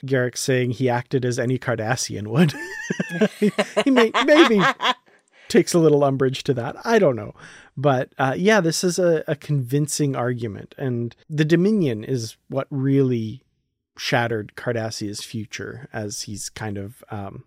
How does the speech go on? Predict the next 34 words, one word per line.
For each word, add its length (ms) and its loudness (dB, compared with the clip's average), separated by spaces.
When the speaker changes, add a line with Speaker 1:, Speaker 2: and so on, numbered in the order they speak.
Speaker 1:
arguing 420 -2
here. 440 -4
Interestingly, 760 0
to 380 0
a 80 -2
Vorta, 580 -2
he's 300 -6
arguing 560 -4
this. 420 -8
This 480 0
Vorta 600 0
is, 340 -4
he's 260 -2
stayed 320 0
behind. 440 0
He's 240 -6
older 360 6
than 160 2
most 260 -2
Vorta 280 2
we 120 0
see. 240 0
I 80 2
don't 180 -2
think 180 -2
we've 180 4
ever 300 2
really 360 2
learned 540 0
about 480 -4
the 80 -4
lifespans 880 -4
of 180 -4
Vorta, 520 -2